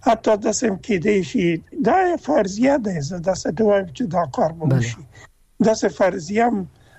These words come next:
Speaker 1: موږ باید، اه، دا له پامه ونه غورځوو. مثلاً، که ایران هغسې حالت ته لاړ شي چې د ایران رژیم سقوط وکړي، نن د اسرائیلو دفاع وزیر دا ویل چې موږ خامنه‌ای وژنو، دا باید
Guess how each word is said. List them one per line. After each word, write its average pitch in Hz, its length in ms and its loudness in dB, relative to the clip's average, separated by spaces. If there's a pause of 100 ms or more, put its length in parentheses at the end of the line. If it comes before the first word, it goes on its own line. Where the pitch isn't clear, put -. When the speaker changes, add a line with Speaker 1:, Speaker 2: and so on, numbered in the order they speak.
(140)
Speaker 1:
موږ 190 460 2
باید، 175 280 2
اه، 170 460 -2
دا 180 260 0
له 180 100 0
پامه 202 400 0
ونه 202 260 2
غورځوو. 180 400 -2
مثلاً، 196 480 2
که 202 160 -4
ایران 190 400 2
هغسې 202 460 -2
حالت 180 380 0
ته - 80 -2
لاړ 180 280 2
شي 180 300 -12 (600)
چې 214 100 -2
د 160 160 0
ایران 175 380 2
رژیم 165 380 -2
سقوط - 540 -4
وکړي، - 240 0
نن 254 220 4 (680)
د 202 40 4 (320)
اسرائیلو 214 520 0
دفاع 180 360 0
وزیر 190 340 -2
دا 214 160 -2
ویل 285 240 0
چې 302 160 -6
موږ 220 300 0
خامنه‌ای 196 520 0
وژنو، 175 460 0 (680)
دا 202 120 4
باید 190 300 0